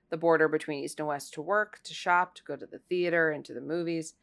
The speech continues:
Trains and subway lines carried passengers back and forth. So there's, like, a pretty,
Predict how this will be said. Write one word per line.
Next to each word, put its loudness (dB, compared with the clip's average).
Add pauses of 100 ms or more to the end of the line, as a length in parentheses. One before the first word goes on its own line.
(460)
Trains 0
and -6
subway 4
lines -2
carried -2
passengers -8
back -4
and -12
forth. -4
So 0
there's, 4
like, 2 (300)
a -6
pretty, 4